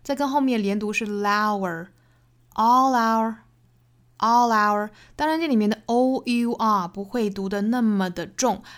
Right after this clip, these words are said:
一般来说它也是相对弱读的一个词哈，不会读all our，应该是all our，all our。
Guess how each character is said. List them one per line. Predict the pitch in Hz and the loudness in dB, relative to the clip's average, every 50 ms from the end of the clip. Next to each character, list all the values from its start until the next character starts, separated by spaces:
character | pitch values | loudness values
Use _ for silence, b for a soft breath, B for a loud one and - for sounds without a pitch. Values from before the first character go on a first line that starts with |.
| B B B | B B B
一 | 269 | -6
般 | 269 311 302 311 | 0 0 2 2
来 | 294 262 262 | 2 0 -2
说 | 254 277 | -2 -4
它 | 262 - 277 262 | -6 -6 -6 -6
也 | 214 190 - | -6 -6 -6
是 | - - | -8 -8
相 | 214 - - 247 247 247 | -6 -6 -4 -4 -4 -4
对 | 233 262 233 | -4 -4 -4
弱 | 226 240 269 320 277 | -4 -4 -4 -4 -4
读 | 208 185 160 | -4 -4 -6
的 | - 180 | -8 -8
一 | 175 170 | -8 -6
个 | 180 | -8
词 | 180 - - - | -8 -8 -10 -10
哈， | - 190 196 | -10 -14 -14
不 | 190 208 | -14 -8
会 | 214 214 190 | -6 -6 -6
读 | 196 220 214 214 - - | -4 -4 -6 -6 -6 -4
all | - 226 233 233 233 233 233 226 | -2 0 0 2 2 2 2 2
our， | 226 220 214 214 208 208 214 202 196 196 202 208 b b b b b b b b | 0 0 0 0 0 0 0 -2 -2 -4 -6 -10 b b b b b b b b
应 | - 214 | -4 -2
该 | 226 233 | -2 -2
是 | 240 233 240 220 - - | -2 -4 -6 -8 -8 -6
all | - 208 220 226 226 226 226 | -4 -2 -2 0 0 0 0
our，all | 220 208 202 202 196 202 208 - - _ _ _ _ _ _ _ _ _ _ _ - - 220 226 233 233 226 | 0 0 0 0 -2 -4 -6 -12 -20 _ _ _ _ _ _ _ _ _ _ _ -2 0 2 4 2 2 2
our。 | 214 208 208 208 208 208 | 2 0 0 0 -2 -4